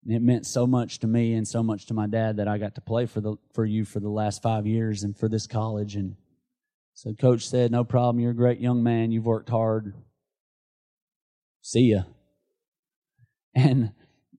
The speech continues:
Coach, I guess he, he had talked to his wife, and, and the coach, Lou Holtz, tells the story that he went home and that every single night after a long day at the school and of coaching, he would come home, and his wife was a great cook, and he would come home and she always had dinner for him.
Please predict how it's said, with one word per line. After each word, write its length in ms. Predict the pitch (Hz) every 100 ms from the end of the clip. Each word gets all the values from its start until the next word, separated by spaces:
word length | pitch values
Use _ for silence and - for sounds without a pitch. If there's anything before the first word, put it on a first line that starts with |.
| -
Coach, 560 | 147 160 - - - - -
I 100 | 120
guess 340 | 131 123 -
he, 240 | - 117 110 _
he 180 | 113 120
had 180 | 120 110
talked 260 | 127 127
to 80 | 135
his 140 | 117 110
wife, 380 | 123 131 127
and, 400 | 117 107 98 120 - -
and 220 | 113 110
the 80 | 104
coach, 560 | 135 135 131 - - - _ -
Lou 160 | 139
Holtz, 340 | 131 127 113 -
tells 280 | 123 117
the 80 | 107
story 340 | - 131 127 117
that 220 | 107 - - _ _
he 140 | 135
went 260 | 131 139 127
home 640 | 135 175 175 131 123 - _ _ _ _ _ _ _ -
and 360 | 127 127 123
that 260 | 120 113 - -
every 280 | 170 190 208
single 340 | 208 214 185
night 340 | 175 202 175
after 260 | 151 139 131
a 60 | 127
long 400 | 151 170 165 151
day 340 | 165 160 151
at 120 | 131
the 80 | 127
school 480 | - 185 175 160 151
and 120 | 120
of 120 | 110
coaching, 400 | - 208 - 131
he 120 | 127
would 160 | 151 127
come 200 | 147 139
home, 200 | 160 165
and 80 | 127
his 160 | 110
wife 360 | 117 151 180 -
was 120 | 113
a 60 | 110
great 540 | 110 160 202 185 -
cook, 420 | - 202 180 -
and 140 | - 123
he 100 | 139
would 160 | 135
come 160 | 135 135
home 240 | 127 139
and 80 | 139
she 140 | - 131
always 240 | 127 127
had 180 | 139 135
dinner 220 | 190 226
for 260 | - 107 -
him. 140 | -